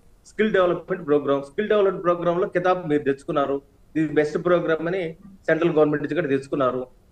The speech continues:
ప్రజలకు ఇంట్రెస్ట్ ఏంటంటే ప్రజలకి మీరు ఖచ్చితంగా అవినీతి జరిగితే అవినీతి చేసిన వాళ్ళ మీద పెట్టండి. ప్రేమచంద్రారెడ్డి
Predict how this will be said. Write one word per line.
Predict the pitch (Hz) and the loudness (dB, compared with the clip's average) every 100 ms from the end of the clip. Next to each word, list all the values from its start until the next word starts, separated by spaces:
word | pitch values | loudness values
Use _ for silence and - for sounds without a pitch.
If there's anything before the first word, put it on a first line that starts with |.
| - | -2
ప్రజలకు | 139 160 220 220 | 0 2 2 2
ఇంట్రెస్ట్ | 185 185 180 | 0 -2 -4
ఏంటంటే | 170 - 123 180 | -6 -4 -4 -4
ప్రజలకి | 175 156 165 190 - 147 196 | 0 2 4 2 0 -2 -2
మీరు | 135 156 151 156 | -2 -2 -2 -2
ఖచ్చితంగా | 135 - 190 165 | -4 -2 2 2
అవినీతి | 165 185 165 | 6 4 4
జరిగితే | 147 135 | 0 2
అవినీతి | 156 180 208 190 | 2 2 2 2
చేసిన | 185 190 | 2 2
వాళ్ళ | 185 | 2
మీద | 190 170 | 0 0
పెట్టండి. | 175 196 180 | -2 0 -2
ప్రేమచంద్రారెడ్డి | 151 175 185 180 180 175 165 185 185 | -2 -2 -2 0 2 2 2 0 0